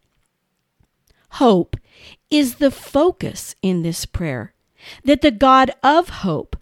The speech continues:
would cause them to overflow with hope."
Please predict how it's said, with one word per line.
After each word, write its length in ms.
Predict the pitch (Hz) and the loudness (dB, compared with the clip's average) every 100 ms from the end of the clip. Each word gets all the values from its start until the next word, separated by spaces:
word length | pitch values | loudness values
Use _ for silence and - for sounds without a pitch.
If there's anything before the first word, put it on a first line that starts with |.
| _ _ 240 | _ _ 0
would 260 | 285 - | 0 0
cause 500 | - - 277 339 311 | -6 -4 0 0 -2
them 300 | 196 156 143 - | -4 -4 -4 -4
to 240 | - 254 - | -4 -4 0
overflow 880 | 262 262 247 269 - 247 233 233 240 - _ _ _ | 2 2 2 -4 -4 -2 0 2 0 -6 _ _ _
with 340 | 302 415 403 | 0 0 -2
hope." 380 | - 165 208 - | -6 -8 -8 -14